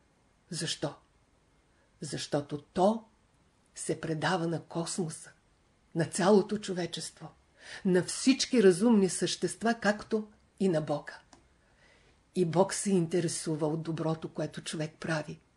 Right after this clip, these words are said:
Доброто, което е направил, е благо за целия космос. Ако се откажеш от доброто, от любовта или от истината,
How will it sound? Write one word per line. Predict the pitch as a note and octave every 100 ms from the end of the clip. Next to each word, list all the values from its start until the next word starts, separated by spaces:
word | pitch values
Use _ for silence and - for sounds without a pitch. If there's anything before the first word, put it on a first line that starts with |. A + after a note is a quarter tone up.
| _ _ _ _ _ _ _ -
Доброто, | D#3 F#3 E3 B3 B3 G#3+ -
което | E3+ D#3+
е | E3
направил, | D#3 D#3+ E3+ G3 F#3 D#3 D#3 _ _ _ _ _ _ _ _
е | E3+
благо | E3 E3+ F#3 F3
за | D#3 D#3+ C#3+
целия | - - G#3 G3+ F3+ -
космос. | E3+ E3 - E3+ - - - - - - - - - - - - -
Ако | A3 G#3+ G#3+
се | - G#3+
откажеш | G#3+ - B3 A3 G#3+ -
от | E3
доброто, | D#3 D#3 D#3+ D3+ - - _ _ _ _ _
от | A3+ G#3+
любовта | G#3+ F#3 F#3 - F#3
или | E3 F3
от | G3 G3 A3
истината, | A3+ - F3+ D#3+ -